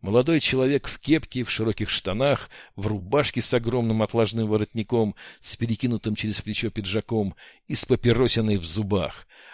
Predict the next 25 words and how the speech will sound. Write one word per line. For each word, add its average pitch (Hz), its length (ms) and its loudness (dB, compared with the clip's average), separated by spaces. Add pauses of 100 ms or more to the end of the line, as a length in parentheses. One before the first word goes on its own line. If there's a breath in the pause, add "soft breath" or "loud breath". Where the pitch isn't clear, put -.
А - 80 -2
его 127 200 4
девушка 151 420 0
была 120 220 2
одета 123 300 2
в - 80 -10
приталенное 107 600 -2
платье 127 480 -2
в 104 80 -4
горошек 113 500 0
чуть - 240 -12
выше 92 220 -6
колен, 82 480 -6 (320 loud breath)
с - 140 -8
рукавами-фонариками, 98 1200 -2 (220 loud breath)
в - 140 -16
туфлях 143 420 -4
с - 80 -4
ремешком, 123 560 -2
напоминающих 113 720 -4
детские, 104 560 -2 (320 loud breath)
и 139 180 -2
в 90 60 -8
белых 117 340 2
носочках. - 760 -10